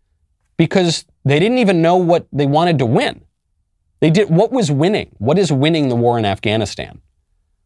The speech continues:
I couldn't even, I couldn't even tell you. I couldn't even tell you. But here's what I, uh, what I do know. George W. Bush came out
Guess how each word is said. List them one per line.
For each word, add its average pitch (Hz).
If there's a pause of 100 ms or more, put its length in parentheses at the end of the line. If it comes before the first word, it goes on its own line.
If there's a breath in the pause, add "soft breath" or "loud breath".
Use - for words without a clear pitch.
(2500)
I 120
couldn't 214
even, 196
I 135
couldn't 214
even 214
tell 110
you. - (440)
I 104
couldn't 131
even 113
tell -
you. -
But 110
here's 226
what 202
I, -
uh, 101
what 123
I 113
do 113
know. - (100)
George 120
W. 190
Bush 113
came 113
out 53